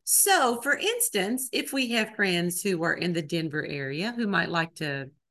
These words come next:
come and support and see you and hear you. So, do you know when the, when, what the date is for your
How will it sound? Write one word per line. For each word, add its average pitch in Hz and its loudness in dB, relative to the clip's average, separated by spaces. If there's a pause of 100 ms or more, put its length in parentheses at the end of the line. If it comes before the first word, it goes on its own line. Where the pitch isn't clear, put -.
(440)
come 165 0
and 160 -4
support 165 -4
and 165 -4
see - -2
you 202 -2
and 190 -2
hear 180 2
you. 208 -2 (320)
So, 226 2
do 220 2
you 254 4
know 254 2
when 233 0
the, 190 2
when, 202 0
what 185 -4
the 185 -2
date 185 0
is 233 -2
for 233 -10
your 196 -2